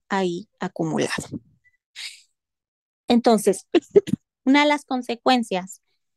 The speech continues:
eh, de hablar o bien de, de reconocer la diversidad cultural es que la diversidad, eh, de estos pueblos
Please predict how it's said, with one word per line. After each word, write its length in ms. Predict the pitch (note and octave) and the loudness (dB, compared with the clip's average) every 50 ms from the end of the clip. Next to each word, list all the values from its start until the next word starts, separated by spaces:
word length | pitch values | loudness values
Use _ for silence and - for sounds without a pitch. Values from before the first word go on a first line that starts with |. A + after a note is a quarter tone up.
| _ _ _ _ _ _ _ _ | _ _ _ _ _ _ _ _
eh, 480 | A#3+ G#3 G#3+ G3+ G3 G3 F#3+ F#3 F#3 - - | 0 2 2 2 2 2 2 0 -2 -4 -6
de 140 | G3+ F#3+ G3+ | -6 -4 -4
hablar 460 | F#3+ G3 G3 A#3 A#3+ A#3+ A3 G#3 - - | -2 -2 0 2 2 4 2 0 -2 -4
o 100 | - G3+ | -8 -6
bien 380 | F#3+ G#3+ A3 G#3 G3 F#3+ A3 F#3+ | -4 -2 -2 -2 -2 -4 -6 -4
de, 240 | G3+ G3 F#3+ F#3+ - | -4 -4 -2 -4 -4
de 460 | G3+ F#3 G3 F#3+ F#3+ F#3 F#3 F#3 - - | -2 0 2 2 2 2 0 -2 -4 -2
reconocer 1000 | - G#3+ G#3+ A3 A#3+ G#3 - - G#3 G3+ G3 F#3+ F#3 - - - A#3+ A3+ G3 G3+ - - | 0 0 2 4 4 2 2 0 -2 -2 -2 -4 -6 -4 0 2 2 2 2 -2 -6 -8
la 160 | A3 G3+ G3 | -6 -4 -4
diversidad 580 | G3+ G3 G3+ G3 G3 - G3 F#3+ - - - | -4 -4 -6 -6 -8 -8 -8 -8 -8 -10 -8
cultural 460 | - - - A3+ - D4 E4 E4+ F#4+ A4 C#5+ - - - - - - _ | -6 -6 -6 -4 -2 0 2 4 2 2 0 -2 -8 -18 -20 -20 -20 _
es 320 | - - G#3+ G#3 G#3 - - - _ _ _ _ _ | 0 2 2 2 2 -2 -8 -16 _ _ _ _ _
que 360 | - - A3 G3+ G3 G#3+ C#4+ _ _ _ _ _ _ _ _ _ _ - | 0 2 4 4 4 2 -2 _ _ _ _ _ _ _ _ _ _ 2
la 220 | G#3+ G3+ F#3+ F#3 | 4 4 4 4
diversidad, 800 | F3+ F#3 F3 F#3 F3 F3 - - F#3+ F#3+ F#3+ G3 G3+ G#3+ A3 A3 - _ | 2 0 0 0 -2 -2 -4 -2 0 0 2 2 2 2 0 -2 -4 _
eh, 640 | - G#3+ G3 G3 F#3+ F#3 F#3 F#3 F#3 F#3 F#3 F#3+ - - | -6 -4 -2 -2 -4 -4 -4 -4 -4 -4 -4 -6 -8 -8
de 380 | - G3 F#3 F3+ F3+ F3+ F3+ - - | -4 -4 -2 0 0 -2 -4 -2 -2
estos 360 | F#3+ F#3 - - G#3 G3+ - | -4 -4 -2 -2 -4 -4 -2
pueblos 680 | - - B3+ A#3+ G#3+ G3 G#3 A#3+ D4+ E4+ - - - | 2 4 4 4 6 4 4 2 2 0 -4 -10 -14